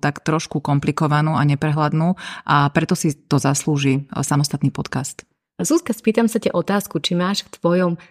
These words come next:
Speaker 2: daňovo-účtovnom portfóliu spoločnosť alebo firmu, ktorá nemá automobil?
Speaker 1: O, z mojej praxe si asi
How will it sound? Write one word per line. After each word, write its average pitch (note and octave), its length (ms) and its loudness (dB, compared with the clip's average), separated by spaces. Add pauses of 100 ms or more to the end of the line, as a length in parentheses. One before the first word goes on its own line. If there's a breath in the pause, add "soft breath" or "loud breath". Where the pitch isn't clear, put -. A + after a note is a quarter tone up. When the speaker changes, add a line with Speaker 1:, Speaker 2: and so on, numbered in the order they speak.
(120 loud breath)
Speaker 2:
daňovo-účtovnom F3+ 1040 2
portfóliu E3+ 720 0
spoločnosť F#3+ 960 -2
alebo - 240 -4
firmu, F#3 400 2
ktorá G3+ 240 -2
nemá A3 320 4
automobil? D3+ 720 -6 (840 loud breath)
Speaker 1:
O, D#3+ 240 -2
z E3+ 140 -2
mojej G#3+ 180 4
praxe G#3 380 0
si F#3+ 160 2
asi - 260 -4